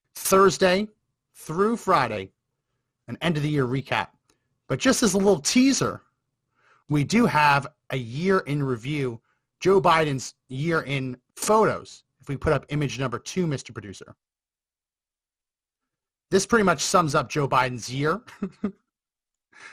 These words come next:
We got him falling down on the stairs. We got him doing that weird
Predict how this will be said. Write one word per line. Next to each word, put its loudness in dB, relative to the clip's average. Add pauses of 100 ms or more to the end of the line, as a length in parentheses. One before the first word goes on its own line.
(140)
We -4
got 6
him -2
falling 4
down 6
on -2
the -6
stairs. 0 (1040)
We -8
got 2
him -8 (840)
doing -6
that -6
weird -4